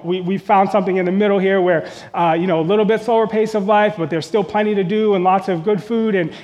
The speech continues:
and you can, aff-, at least five years ago, you can afford a house," <laughs> right? I don't know about today,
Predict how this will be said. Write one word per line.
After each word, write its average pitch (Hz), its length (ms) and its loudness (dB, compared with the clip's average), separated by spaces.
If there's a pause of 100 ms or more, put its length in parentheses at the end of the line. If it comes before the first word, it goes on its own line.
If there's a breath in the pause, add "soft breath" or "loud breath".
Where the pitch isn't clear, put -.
and 160 180 -2
you 185 100 -2
can, 196 120 -2
aff-, 175 220 -4
at 165 120 2
least 185 200 -2
five 185 220 2
years 202 180 0
ago, 202 180 2
you 190 160 0
can 196 140 0
afford 180 260 0
a 170 80 4
house," 202 520 0
<laughs> - 20 -2
right? 196 180 4
I 180 100 2
don't 190 120 2
know 214 120 4
about 202 260 2
today, 208 480 2